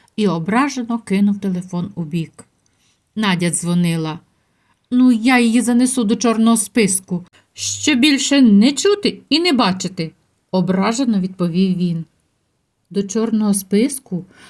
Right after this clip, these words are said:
Рідну сестру? Старшу, єдину, між іншим?» «Іване, вона давно не Надька», м'яко поправила Марина. «Їй п'ятдесят скоро, а ти все як у дитинстві.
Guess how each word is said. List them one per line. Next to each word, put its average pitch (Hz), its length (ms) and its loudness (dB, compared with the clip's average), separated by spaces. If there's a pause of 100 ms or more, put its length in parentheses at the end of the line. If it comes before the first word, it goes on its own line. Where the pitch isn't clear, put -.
(100)
Рідну 202 520 2
сестру? 226 760 -2 (360)
Старшу, 233 960 -2 (180)
єдину, 208 800 4
між 277 260 0
іншим?» 180 560 0 (720)
«Іване, 202 600 0 (400)
вона 247 340 2
давно 254 400 4
не 262 140 6
Надька», 240 600 2 (960)
м'яко 190 400 -2
поправила 185 580 -2
Марина. 175 520 -2 (380)
«Їй 214 320 2
п'ятдесят 220 760 -2
скоро, 180 440 -4 (520)
а 226 100 -2
ти 269 200 2
все 285 280 0
як 262 240 0
у 233 60 -2
дитинстві. 190 760 0